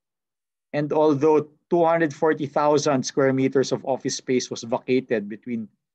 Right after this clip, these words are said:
March and September twenty twenty, this was offset by two hundred ninety-seven thousand square meters in new contracts,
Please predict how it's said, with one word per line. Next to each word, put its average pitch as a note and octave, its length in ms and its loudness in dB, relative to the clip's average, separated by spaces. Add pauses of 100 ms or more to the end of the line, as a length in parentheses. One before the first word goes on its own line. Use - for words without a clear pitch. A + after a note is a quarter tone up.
(280)
March D3 340 -2
and B2+ 160 -4
September C3+ 480 -2
twenty A#2+ 320 -4
twenty, B2 480 -4 (840)
this F#3 160 0
was F#3+ 140 0
offset D#3 560 0 (160)
by C3+ 200 0
two C#3+ 240 -2
hundred D3 320 0
ninety-seven C#3 520 0
thousand C3+ 380 0
square C3 260 0
meters C3 580 -2 (600)
in C#3+ 160 0
new D#3+ 140 0
contracts, C3+ 880 -4